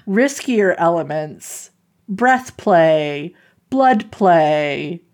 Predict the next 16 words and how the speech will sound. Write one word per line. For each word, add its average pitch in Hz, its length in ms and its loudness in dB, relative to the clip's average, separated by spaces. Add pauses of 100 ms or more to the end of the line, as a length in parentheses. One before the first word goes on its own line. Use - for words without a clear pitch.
(100)
knife 254 420 0
play, 143 800 0
you 202 160 0
know? 220 220 4
Those 302 260 0
things 233 380 0
I 202 240 0
would 196 320 -2
consider 175 720 -2 (420)
more 202 680 2
dark, 139 640 -4 (200)
but 220 360 2
they're 226 160 2
not 247 260 0
necessarily 196 1160 0
dark. 139 580 -8